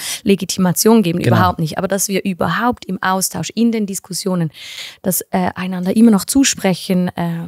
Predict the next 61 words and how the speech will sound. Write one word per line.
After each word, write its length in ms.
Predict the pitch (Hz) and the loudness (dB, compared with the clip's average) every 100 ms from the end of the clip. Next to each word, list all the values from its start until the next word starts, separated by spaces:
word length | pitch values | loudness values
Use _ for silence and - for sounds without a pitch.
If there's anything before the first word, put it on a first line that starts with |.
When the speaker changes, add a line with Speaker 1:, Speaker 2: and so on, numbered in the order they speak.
| 220 | 4
Speaker 1:
müssen. 600 | 214 359 - 190 156 151 | 6 6 4 2 2 2
Speaker 2:
Absolut. 360 | - - 147 135 | 2 4 2 4
Und 80 | |
das 120 | 147 202 | 4 6
ist 80 | 240 | 4
ja, 60 | |
Speaker 1:
Ist 200 | 202 247 | 6 4
Speaker 2:
das 120 | 254 233 | 6 4
Speaker 1:
ja 40 | |
Speaker 2:
ist 60 | 226 | 6
immer 120 | 165 | 6
Speaker 1:
übel. 100 | 139 | 4
Speaker 2:
noch 40 | - | 4
die 100 | 135 | 2
erste 220 | 123 - | 2 2
Frage, 260 | 160 175 | 0 2
„Darf 180 | 143 170 | 2 2
ich 80 | - | 2
das?“ 160 | 208 151 | 2 4
Und 80 | |
dann 100 | 139 | 4
Speaker 1:
Ja. 60 | 170 | 6
Speaker 2:
sagen 140 | 180 | 6
wir, 100 | 143 | 6
„Ja, 240 | 113 127 196 | 6 4 4
natürlich 280 | 147 131 - | 2 2 2
darfst 280 | 120 160 | 0 2
du.“ 100 | 208 - - - | 0 -2 -8 0
Und 200 | 135 143 | 2 4
dann 80 | 139 | 2
kommt 160 | 135 | 2
die 40 | 127 | 2
Frage, 220 | 127 110 | 2 4
„Ja, 160 | 117 | 4
wo 200 | 110 185 - | 4 2 4
darf 220 | 127 127 | 2 2
ich 60 | 120 | 0
das 160 | 113 | 0
dann 160 | - 101 | 2 2
bringen?“ 340 | 190 208 101 - 214 | 6 6 4 -2 -8
Speaker 1:
Ja. 120 | 208 _ _ _ 120 | -8 _ _ _ 0
Speaker 2:
Ähm, 240 | 110 98 - | 0 0 -2
da 80 | |
geht's 180 | 120 120 | 2 4
ja 80 | 117 | 4
dann 120 | 107 | 4
noch 120 | 101 151 | 4 4
weiter. 240 | 180 180 | 2 2
Speaker 1:
Ja. 100 | 101 _ - | -2 _ -4
Speaker 2:
Weil 340 | 113 117 117 | 0 2 2
dann 240 | - 127 127 | 2 2 4
heißt 200 | 127 117 | 2 0
es, 100 | - | 2
„Ja, 100 | 135 | 4
du 120 | 185 | 4
darfst, 380 | - 113 180 - | 4 2 2 2
dann 160 | 117 - | 0 2
mach 300 | 120 151 - | 2 2 2
einfach 240 | 135 123 | 0 0
dein 180 | - 113 | 2 2
Pop-Ding“, 480 | - 220 - 202 | 4 2 4 4